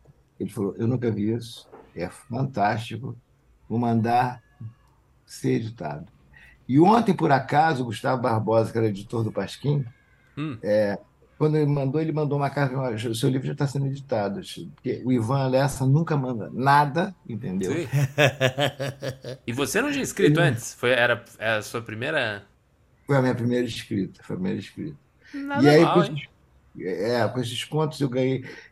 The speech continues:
Speaker 1: é, ganhei o Paraná, depois mandei a minha peça de teatro, Serviço Nacional de Teatro, que é o Beijo da Louca, enfim. Comecei a escrever, e fui um, um, primeiros roteiros, eu escrevi lá também.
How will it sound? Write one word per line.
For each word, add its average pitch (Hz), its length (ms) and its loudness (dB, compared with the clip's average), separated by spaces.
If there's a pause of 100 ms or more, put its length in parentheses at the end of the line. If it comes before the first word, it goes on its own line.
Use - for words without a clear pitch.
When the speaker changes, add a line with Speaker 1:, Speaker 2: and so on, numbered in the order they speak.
Speaker 1:
é, 87 220 -8
ganhei 120 220 2
o 117 80 -2
Paraná, 131 480 2
depois 139 280 2
mandei 117 680 0
a 67 140 -16
minha 113 240 0
peça 113 260 -4
de 113 80 -12
teatro, 110 260 -2
Serviço 104 300 -4
Nacional 107 280 -2
de 98 100 -10
Teatro, 110 240 -4
que - 80 -8
é - 20 -2
o 101 40 -2
Beijo 95 260 -2
da 110 120 2
Louca, 123 420 -2
enfim. 120 300 -8 (500)
Comecei 160 260 4
a 156 40 6
escrever, 156 640 2 (680)
e - 80 -6
fui 143 180 0
um, 123 480 0
um, 113 60 -6
primeiros 120 320 2
roteiros, 143 540 0
eu 117 60 -4
escrevi 117 300 -2
lá 123 240 2
também. 120 560 0